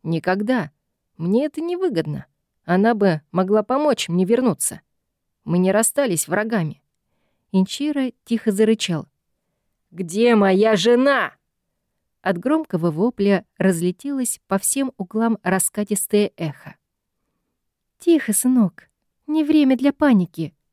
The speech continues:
вдруг пропищал переменившийся в лице Гарри. «Я тебе сколько раз говорила, Инчира. Главное — держать эмоции в кулаке. Мужчина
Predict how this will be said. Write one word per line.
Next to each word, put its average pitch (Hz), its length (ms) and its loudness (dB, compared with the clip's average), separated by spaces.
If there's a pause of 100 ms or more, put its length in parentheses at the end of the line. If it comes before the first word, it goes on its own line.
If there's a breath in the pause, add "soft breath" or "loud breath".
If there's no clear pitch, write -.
(260)
вдруг 175 340 -6
пропищал 175 480 -4
переменившийся 165 840 -4
в 156 60 -12
лице 170 320 -2
Гарри. 170 380 -6 (800)
«Я 277 240 -2
тебе 262 460 -2
сколько - 460 -2
раз 277 240 2
говорила, 202 580 0
Инчира. 208 540 -2 (480)
Главное — 233 680 0 (300)
держать 285 460 0
эмоции 262 420 2
в 233 100 -4
кулаке. 240 600 -2 (480)
Мужчина 262 640 0